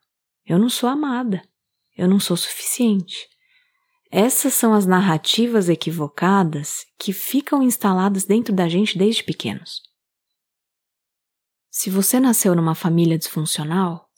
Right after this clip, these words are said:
muito provavelmente você aprendeu que a única forma de você ser aceito ou validada é suprimindo a sua autenticidade, se adequando pra constantemente agradar aos demais,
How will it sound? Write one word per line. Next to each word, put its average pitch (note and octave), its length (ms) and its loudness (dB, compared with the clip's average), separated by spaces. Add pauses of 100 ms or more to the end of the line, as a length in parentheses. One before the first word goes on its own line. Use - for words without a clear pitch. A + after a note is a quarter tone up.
(360)
muito B3+ 320 2
provavelmente F3 1120 0
você F#3 240 -2
aprendeu F#3 640 2 (340)
que - 100 -4
a G#3 60 4
única D4 320 0
forma G3 360 2
de F3 100 0
você F3+ 280 -2
ser E3 180 -2
aceito F3+ 600 -2 (400)
ou E3+ 120 0
validada D#3+ 800 0 (580)
é B3+ 260 0
suprimindo A3 720 2
a G#3 40 -2
sua G3 180 -2
autenticidade, F3 960 -4 (720)
se - 180 -2
adequando F#3+ 1000 0
pra E3+ 120 -2
constantemente F3+ 800 0
agradar E3 640 0
aos D#3 200 -6
demais, D#3 680 -6